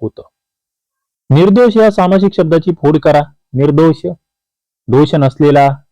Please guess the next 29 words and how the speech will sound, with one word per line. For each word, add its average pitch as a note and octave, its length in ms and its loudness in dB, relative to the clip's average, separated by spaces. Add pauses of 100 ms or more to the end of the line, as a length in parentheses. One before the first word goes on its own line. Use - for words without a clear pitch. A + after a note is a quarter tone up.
(120)
निर C3+ 220 2
आणि C3+ 220 2
दोष, C3 280 0 (580)
दोष C#3 280 2
असलेला, C3+ 640 0
दोषासहित. B2+ 760 0 (840)
निर्दोष A3 480 2
आम्ही A3 160 0
कशाला F3 220 -2
म्हणतोय? G#2+ 220 -10 (1300)
ज्याच्यामध्ये A3+ 340 2
काही A#3+ 120 2
प्रॉब्लेमच A3 440 2
नाहीये, E3+ 400 -4
ज्याच्यामध्ये F#3+ 380 0
काही G3+ 160 0
दोष G3+ 380 2
नाहीये, F3 420 -2
तो F3+ 280 0 (380)
निर्दोष D#3+ 400 2
आहे. F#3 240 2 (320)
सामासिक G3 680 -4
शब्द F3+ 280 -2 (100)
या F3 60 2
ठिकाणी D3+ 260 -2
आहे, C3+ 280 0
त्याची C#3 280 -6
फोड, B2+ 280 0
त्याचा A#2+ 300 -2